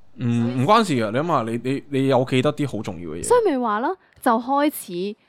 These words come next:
Speaker 2: 我哋而家好似成年人咁樣，能夠判斷到乜嘢係重要，咁樣記得唔重要嘅嘢自己忘記，會唔會喺呢個機制喺嗰一刻成熟咗之後開始 practice？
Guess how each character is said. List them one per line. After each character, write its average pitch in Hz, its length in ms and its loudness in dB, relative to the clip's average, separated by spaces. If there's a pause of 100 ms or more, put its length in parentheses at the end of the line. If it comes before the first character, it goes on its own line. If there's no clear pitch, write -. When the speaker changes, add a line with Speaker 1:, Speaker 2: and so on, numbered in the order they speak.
(120)
Speaker 2:
我 202 180 0
哋 185 260 -2
而 - 40 -12
家 185 100 -4
好 240 100 -2
似 202 80 -6
成 143 280 -8
年 143 140 -8
人 107 180 -10
咁 147 140 -6
樣， 170 200 -4
能 160 260 -4
夠 160 300 -4
判 196 280 -8
斷 175 140 -6
到 170 100 -8
乜 220 200 -4
嘢 208 60 -8
係 180 100 -6
重 160 320 -8
要， 170 160 -4
咁 165 100 -6
樣 202 80 -4
記 160 200 -8
得 185 100 -8
唔 151 180 -14
重 156 200 -12
要 160 140 -12
嘅 160 160 -10
嘢 170 40 -12
自 165 160 -18
己 151 160 -16
忘 160 320 -12
記， 185 120 -10
會 214 80 -2
唔 220 60 0
會 269 60 -2
喺 262 40 -4
呢 311 80 -4
個 269 80 0
機 254 260 0
制 233 100 0
喺 196 200 0
嗰 185 220 2
一 - 40 -4 (120)
刻 - 60 -10
成 - 320 -10
熟 - 140 -18 (100)
咗 - 280 -12 (520)
之 208 140 2
後 190 120 -4
開 190 60 -4
始 190 80 -10
practice？ - 640 -14